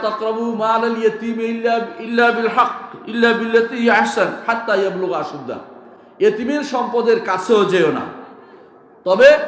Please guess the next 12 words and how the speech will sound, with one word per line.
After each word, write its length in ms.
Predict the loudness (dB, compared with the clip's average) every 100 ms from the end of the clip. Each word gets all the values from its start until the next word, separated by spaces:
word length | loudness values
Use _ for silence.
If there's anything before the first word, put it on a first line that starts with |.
| -6 -2
যদি 220 | -2 0
ব্যবসা 420 | 0 -2 -2 -2
করতে 320 | -2 -4 -4
হয়, 200 | -6 -6 -10 -18 -20 -10
তাদের 340 | -2 2 2 2
জন্য 260 | -2 -2 -2 -2 -4 -8 -2
হেফাজত 400 | 0 0 0 0 0
করতে 260 | -2 0
হয়, 80 | -4
সেটা 220 | -2 -6
করতে 340 | -4 -6 -4 0
পারবে 360 | 0 2 -2